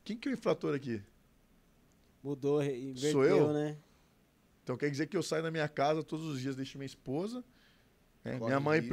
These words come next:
Speaker 1: preocupada lá na casa dela, lá, corro risco, doze horas sugada, que às vezes a gente tá debaixo de sol, chuva.
Speaker 3: Com um uniforme que eu não acho que não é nada preparado, né, pros
Speaker 1: <laughs>
Speaker 3: caras,
Speaker 1: Que
Speaker 3: mano.
Speaker 1: não é nada agradável ficar no, embaixo do sol naquilo, fritando,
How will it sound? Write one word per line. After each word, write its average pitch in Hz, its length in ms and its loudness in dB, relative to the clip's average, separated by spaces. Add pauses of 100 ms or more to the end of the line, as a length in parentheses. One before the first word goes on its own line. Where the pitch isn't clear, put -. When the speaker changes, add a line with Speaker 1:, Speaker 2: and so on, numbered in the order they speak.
(120)
Speaker 1:
preocupada 147 500 2
lá 147 100 2
na 139 80 0
casa 135 280 -2
dela, 135 340 0
lá, 208 80 -8 (340)
corro 156 260 4
risco, 165 480 -2 (240)
doze 175 480 8
horas 151 300 8
sugada, 165 580 2
que 170 80 -2
às 139 160 0
vezes 131 200 0
a 139 40 0
gente 135 180 -4
tá 131 220 0 (380)
debaixo 123 360 -2
de 123 80 -8
sol, 143 320 -2
chuva. 151 500 -4 (160)
Speaker 3:
Com 156 200 -2
um 160 60 -2
uniforme 165 500 -4
que 180 120 -10
eu 180 60 -8
não 180 120 -8
acho 175 220 -10
que 170 120 -6
não 170 120 -4
é 165 80 -4
nada 180 340 -6
preparado, 165 680 -6
né, 135 100 -6
pros - 240 -12
Speaker 1:
<laughs> - 20 -16
Speaker 3:
caras, 120 320 -6
Speaker 1:
Que 139 80 -2
Speaker 3:
mano. 151 120 0
Speaker 1:
não 170 40 8
é 165 60 10
nada 180 240 6
agradável 165 340 8
ficar 156 220 4
no, 151 180 0 (240)
embaixo 139 420 2
do 127 420 -6
sol 143 400 4
naquilo, 156 420 0
fritando, 151 720 -2